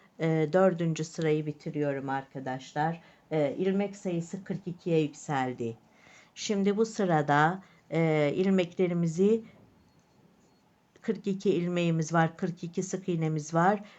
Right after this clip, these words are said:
Burada bilo olarak sık iğnelerimizi örelim. Kırk iki tane sık iğneyi tek batıyoruz. Fakat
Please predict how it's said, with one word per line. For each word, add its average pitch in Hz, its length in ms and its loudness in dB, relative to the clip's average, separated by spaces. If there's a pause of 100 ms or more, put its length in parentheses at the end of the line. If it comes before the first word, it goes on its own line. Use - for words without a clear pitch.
(140)
Burada 185 540 4
bilo 180 300 4
olarak 160 640 4
sık - 240 -10
iğnelerimizi 151 720 0
örelim. 147 680 0 (280)
Kırk 202 240 -4
iki 208 280 -2
tane 165 760 2 (1500)
sık - 340 -4
iğneyi 147 640 2
tek 190 240 -2
batıyoruz. 185 840 2 (400)
Fakat 196 560 4